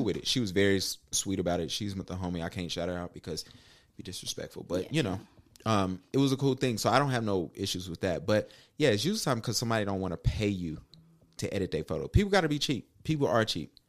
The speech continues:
Speaker 2: People will crop your picture, take out your watermark,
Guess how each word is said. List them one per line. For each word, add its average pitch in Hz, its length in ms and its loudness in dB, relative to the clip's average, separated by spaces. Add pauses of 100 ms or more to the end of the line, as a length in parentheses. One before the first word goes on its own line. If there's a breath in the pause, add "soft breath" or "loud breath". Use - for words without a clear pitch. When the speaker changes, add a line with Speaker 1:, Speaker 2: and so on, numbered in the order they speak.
(640)
Speaker 2:
People 127 360 4
will 110 380 4 (200)
crop 107 260 2
your 113 100 2
picture, 101 500 0 (580)
take 95 220 -2
out 98 140 0
your 98 100 0
watermark, 90 580 -2